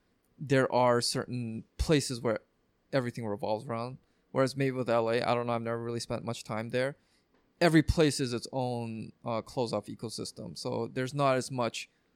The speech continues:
like, longing, um, looking at other places. I don't know.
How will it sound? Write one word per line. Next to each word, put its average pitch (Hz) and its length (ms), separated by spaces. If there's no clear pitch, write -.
like, 117 300
longing, 117 760
um, 95 640
looking 127 280
at 101 100
other 107 160
places. - 480
I 131 100
don't 117 100
know. - 160